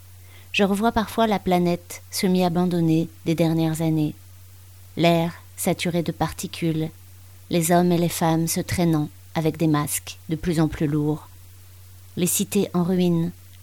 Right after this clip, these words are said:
la nature malade, les animaux brûlant dans des incendies ou tombant comme des mouches lors des épidémies. J'aimerais parvenir à rêver de la terre d'avant,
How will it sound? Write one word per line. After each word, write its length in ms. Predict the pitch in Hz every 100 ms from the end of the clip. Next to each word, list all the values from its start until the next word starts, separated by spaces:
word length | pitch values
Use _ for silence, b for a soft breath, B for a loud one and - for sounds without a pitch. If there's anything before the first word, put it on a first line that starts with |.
| -
la 160 | 175
nature 500 | 175 175 - 180 175 -
malade, 560 | 180 170 165 156 156 156 B B B B B
les 200 | 180 175
animaux 340 | 175 175 170 165
brûlant 480 | 160 175 160 156 147 -
dans 160 | - 175
des 220 | 170 160
incendies 580 | 165 - 175 160 151 147 B B
ou 80 | 196
tombant 420 | 202 196 175 165
comme 240 | 160 170 170
des 80 |
mouches 480 | 170 160 160 - - - 165
lors 180 | 160
des 200 | 165 160
épidémies. 580 | 160 - 165 160 160 165 - - - - - B B B B B B B
J'aimerais 300 | - 175 185
parvenir 520 | 180 175 170 185 190 170
à 100 | 160
rêver 340 | 170 160 175
de 80 | 160
la 160 | 156
terre 320 | 156 165 160 156
d'avant, 480 | 156 147 143 147